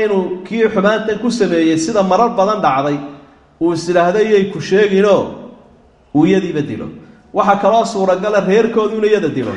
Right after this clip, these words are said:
Carabtu waxay u yaqaanaan qatlu sharaf, dilka sharafta ah.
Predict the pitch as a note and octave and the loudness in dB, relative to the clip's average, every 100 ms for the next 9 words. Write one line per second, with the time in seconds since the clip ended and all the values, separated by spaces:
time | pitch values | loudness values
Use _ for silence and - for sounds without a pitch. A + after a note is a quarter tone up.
0 | G2 - - - - - E3 G3+ A3 G#3+ | -10 -16 -18 -20 -14 -2 0 0 0 0
1 | A3 G3+ F#3 F3+ F3+ G#3+ A#3 A3 G#3+ G3 | 0 -2 -2 -2 0 0 0 0 -2 0
2 | A#3 A#3+ F3+ - - - - - _ _ | 2 2 2 -4 -14 -20 -20 -20 _ _
3 | _ - A#3 A#3 G3 F3 G#3 - - - | _ -2 0 2 2 2 2 0 -4 -8